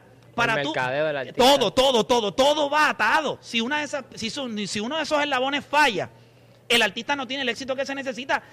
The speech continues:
Speaker 1: Y para tú coger un jugador hoy y ponerlo en la conversación, y ustedes me perdonan,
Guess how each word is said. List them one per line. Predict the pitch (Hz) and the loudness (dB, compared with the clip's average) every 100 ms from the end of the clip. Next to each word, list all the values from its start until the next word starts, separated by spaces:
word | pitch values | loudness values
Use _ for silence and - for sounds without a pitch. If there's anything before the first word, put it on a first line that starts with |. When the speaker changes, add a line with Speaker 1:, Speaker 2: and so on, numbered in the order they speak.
| - - | -18 -2
Speaker 1:
Y | 240 | -2
para | 214 180 180 | 0 -2 -2
tú | 269 | -4
coger | 330 311 | 0 0
un | 311 294 | 0 -4
jugador | 294 247 262 254 | -2 0 0 0
hoy | 240 226 170 113 _ - | 2 0 0 -6 _ -6
y | 233 | -4
ponerlo | 220 208 269 320 | -2 -4 -2 -2
en | |
la | 285 | -2
conversación, | 262 247 220 202 247 226 135 - _ - | -2 -4 -2 -2 0 0 -2 -12 _ -14
y | 156 | -8
ustedes | 185 208 | -2 0
me | 254 | 0
perdonan, | 240 214 226 262 226 | -4 -4 -4 -4 -4